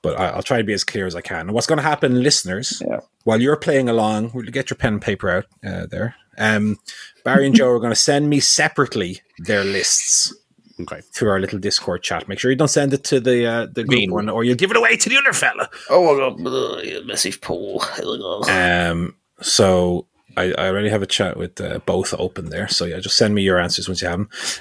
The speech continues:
Speaker 1: Uh, so what we're looking for in our first category is from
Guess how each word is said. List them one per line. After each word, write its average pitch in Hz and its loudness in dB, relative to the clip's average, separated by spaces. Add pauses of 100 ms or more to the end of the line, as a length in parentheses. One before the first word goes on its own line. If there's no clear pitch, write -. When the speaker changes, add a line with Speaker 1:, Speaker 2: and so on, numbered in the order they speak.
(120)
Speaker 1:
Uh, 110 2
so - 2
what 131 2
we're 143 2
looking 180 2
for 147 0 (200)
in 120 0
our 110 2
first 185 0
category 107 0 (460)
is 120 2
from 185 2